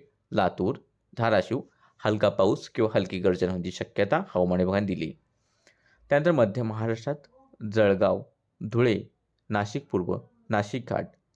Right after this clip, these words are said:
अहिल्यानगर, पुणे पूर्व, पुणे घाट, सातारा पूर्व आणि सातारा घाट या ठिकाणी मेघगर्जनेसह पावसाचा येलो अलर्ट आहे.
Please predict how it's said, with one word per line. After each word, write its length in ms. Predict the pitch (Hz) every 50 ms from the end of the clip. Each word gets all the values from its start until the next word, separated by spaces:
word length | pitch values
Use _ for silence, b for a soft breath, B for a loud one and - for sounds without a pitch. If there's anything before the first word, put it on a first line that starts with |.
| _ -
अहिल्यानगर, 560 | 120 117 113 113 123 123 107 101 90 - 92 - - - _ _ _ _ _
पुणे 200 | - 113 113 117
पूर्व, 380 | 117 117 - 98 92 90 90 92 - - _ _ _ _ -
पुणे 220 | - 117 117 127 127
घाट, 220 | 120 101 - - - _ _ _ _ _ _ _
सातारा 360 | - - 117 107 101 135 127 123
पूर्व 340 | 120 - 95 92 90 87 - - - -
आणि 120 | 98 101
सातारा 380 | 98 - 92 87 - 104 101 104
घाट 200 | 101 95 90 90 - b b b b b
या 80 | 120 123
ठिकाणी 300 | 123 135 - 139 139 143
मेघगर्जनेसह 880 | 147 127 110 107 110 120 127 123 127 127 120 123 127 131 131 127 - 147
पावसाचा 460 | - - 95 92 90 - 98 - 101
येलो 220 | 98 98 98 98 98
अलर्ट 240 | 98 98 98 95
आहे. 200 | 104 104 117 139